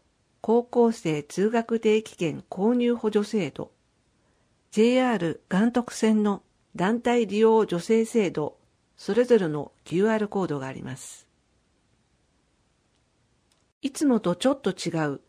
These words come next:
街の風景を見たくなる情報誌、ノッタ、エヌオーティーティーエー、簡単譜。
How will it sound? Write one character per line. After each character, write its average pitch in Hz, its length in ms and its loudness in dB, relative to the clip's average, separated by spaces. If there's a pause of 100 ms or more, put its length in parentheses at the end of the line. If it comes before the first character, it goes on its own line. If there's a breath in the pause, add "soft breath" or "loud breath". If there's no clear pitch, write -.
(440)
街 196 280 -2
の 302 120 0
風 311 260 -2
景 196 220 0
を 156 100 0
見 202 140 -4
た 226 120 0
く 190 120 -6
な 165 120 -2
る 139 140 -6
情 175 220 -2
報 180 240 -4
誌、 - 340 -12 (680)
ノ 226 140 2
ッ 269 40 -6 (160)
タ、 143 180 -6 (460)
エ 190 120 4
ヌ 254 220 4
オ 240 140 2
ー - 20 -8
テ - 180 -2
ィ 220 60 6
ー 202 60 -4
テ - 120 -6
ィ 196 220 0
ー - 60 -4
エ - 20 -2
ー、 165 220 -2 (580)
簡 202 240 -2
単 185 240 0
譜。 147 240 -12